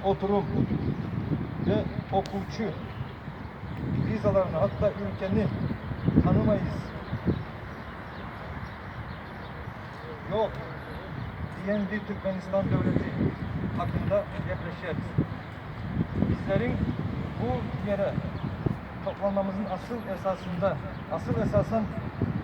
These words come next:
üstünde durup geçecek olan tebliğ harasat yirmi yedi dört iki bin yirmi tarihinde Türkmenistan devletinin Mari, Rebap ve Daşovuz vilayetlerinde güçlü tufan,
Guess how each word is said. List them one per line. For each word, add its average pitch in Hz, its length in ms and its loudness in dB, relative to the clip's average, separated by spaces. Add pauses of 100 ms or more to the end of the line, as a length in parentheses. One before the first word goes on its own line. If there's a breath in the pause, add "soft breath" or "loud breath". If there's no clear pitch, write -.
(340)
üstünde - 480 6
durup 214 240 -6
geçecek 196 400 -6
olan 196 200 2 (680)
tebliğ - 400 -8
harasat 196 380 0 (200)
yirmi 180 200 -10
yedi 202 280 -8
dört 208 140 0
iki - 280 -12
bin 196 120 -10
yirmi 208 200 -8
tarihinde 185 600 0 (580)
Türkmenistan 196 540 -6
devletinin 190 480 -6 (100)
Mari, 175 260 -6 (840)
Rebap 175 340 -2 (380)
ve 180 120 -6
Daşovuz 190 520 -2
vilayetlerinde 185 600 -2 (120)
güçlü - 420 -14
tufan, 180 220 -4